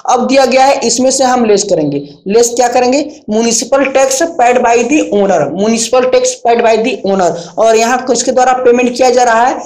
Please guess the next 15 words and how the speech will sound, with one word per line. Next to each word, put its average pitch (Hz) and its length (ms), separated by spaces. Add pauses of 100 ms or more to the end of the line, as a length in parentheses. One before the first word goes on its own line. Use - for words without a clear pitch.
(160)
यहाँ 240 280
टेनेंट 247 440
के 247 60
द्वारा 196 240
पेमेंट 196 400
किया 185 140
जा 175 140
रहा 160 220
है। 135 380 (100)
ठीक 349 200
है, - 60
किराएदार 233 640
के 247 100
द्वारा 247 220
खुद 254 560